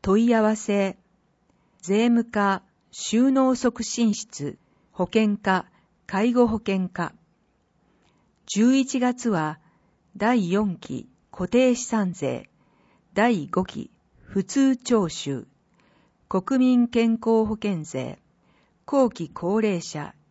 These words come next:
医療保険料、介護保険料の納付月です。納期は十二月一日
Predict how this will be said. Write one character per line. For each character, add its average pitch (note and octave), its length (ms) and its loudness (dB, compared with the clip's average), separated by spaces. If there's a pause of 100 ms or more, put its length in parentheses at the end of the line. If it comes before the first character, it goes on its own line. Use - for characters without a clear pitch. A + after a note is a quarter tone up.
(100)
医 G3 40 0
療 B3 320 2
保 A3+ 140 -2
険 F#3+ 340 -2
料、 C#3 320 -6 (720)
介 A#3+ 300 0
護 B3 120 2
保 A3 140 -4
険 F#3+ 380 -2
料 B2 280 -8 (1040)
の G#3+ 220 0 (380)
納 G3 180 2
付 A#3+ 160 0
月 F3+ 260 -4
で C#3+ 160 -6
す。 - 160 -20 (840)
納 C4 200 2
期 F3 200 -4
は D3 200 -2 (160)
十 A3 280 2
二 B3+ 120 2
月 B3 260 -2
一 A3 300 -4
日 G#3 400 -6